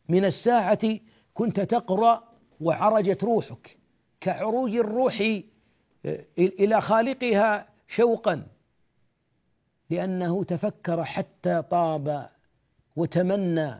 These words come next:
أن، أن يعيش في هذه الجنة وأن يصل إلى الجنة.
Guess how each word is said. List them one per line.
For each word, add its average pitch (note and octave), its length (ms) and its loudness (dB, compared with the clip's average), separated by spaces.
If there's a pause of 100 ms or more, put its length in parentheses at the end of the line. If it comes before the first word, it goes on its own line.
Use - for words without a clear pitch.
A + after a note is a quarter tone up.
(680)
أن، F3+ 180 0
أن F3 100 2
يعيش F3+ 360 2
في G3 260 0
هذه F#3+ 360 2
الجنة F3 560 2 (720)
وأن G3+ 240 -2
يصل A#3 300 -2
إلى A#3+ 220 -2
الجنة. A#3 420 -2